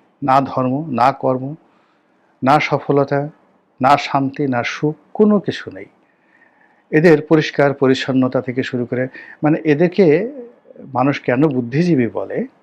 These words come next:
কেন দার্শনিক বলে, আমি এদেরকে বুঝি না। এদের কাছাকাছি আমি দেখেছি, এদের কাউকে আমার ভালো মানুষ মনে হয়নি। নাহিদ সার্জিসদের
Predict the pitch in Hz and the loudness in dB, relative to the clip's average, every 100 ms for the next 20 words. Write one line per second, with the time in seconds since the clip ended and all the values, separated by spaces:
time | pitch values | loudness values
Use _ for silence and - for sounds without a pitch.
0 | _ - 131 165 117 - - 143 113 117 | _ -2 0 0 -2 -4 -2 -2 -2 -2
1 | 131 113 117 113 - 123 117 123 127 165 | -2 -4 -6 -10 -10 -8 -6 -2 0 0
2 | 147 117 120 131 143 175 156 151 131 135 | 0 -4 -6 -4 -2 -2 -2 -2 0 0
3 | 135 104 - 98 _ _ _ _ _ _ | -2 -8 -14 -20 _ _ _ _ _ _
4 | - 151 151 147 170 170 117 - 131 147 | 0 2 4 2 2 -4 -4 -2 0 0
5 | 123 110 113 107 101 - 107 110 _ _ | -2 -6 -10 -10 -10 -12 -16 -20 _ _
6 | _ _ _ _ 143 143 175 - 160 143 | _ _ _ _ 0 2 0 0 0 0
7 | 139 151 143 156 156 | -2 -2 4 4 4